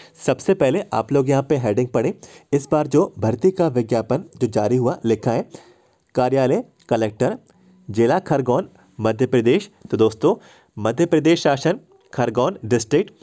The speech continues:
कार्यालय कलेक्टर, इनके द्वारा विज्ञप्ति यहाँ पे आ चुकी है। संविदा के आधार पे यह वैकेंसी यहाँ पे रहने वाली है। अभी हाल ही में ये जानकारी ऑफिशियली आपको न्यूज़पेपर के माध्यम से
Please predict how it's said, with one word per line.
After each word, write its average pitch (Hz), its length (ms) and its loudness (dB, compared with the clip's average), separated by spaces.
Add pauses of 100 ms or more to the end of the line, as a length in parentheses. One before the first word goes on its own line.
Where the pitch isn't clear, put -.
(360)
कार्यालय 135 380 2
कलेक्टर, 151 440 0 (220)
इनके 127 220 0
द्वारा 147 260 2
विज्ञप्ति 123 500 -2
यहाँ 139 100 2
पे 160 120 -2
आ 107 180 -2
चुकी 123 280 0
है। 208 100 0 (320)
संविदा 147 520 0
के 196 120 -2
आधार 147 240 2
पे 170 200 -2 (120)
यह 120 140 2
वैकेंसी 131 480 -2
यहाँ 123 200 0
पे 165 120 -2 (120)
रहने 107 240 -2
वाली 120 220 0
है। 160 100 -4 (200)
अभी 120 180 0
हाल 135 180 0
ही 135 80 2
में 151 100 2
ये 120 180 0
जानकारी 131 520 0 (400)
ऑफिशियली 160 600 0
आपको 117 380 0 (420)
न्यूज़पेपर 151 560 0
के 151 160 -2
माध्यम 127 360 0
से 143 140 -4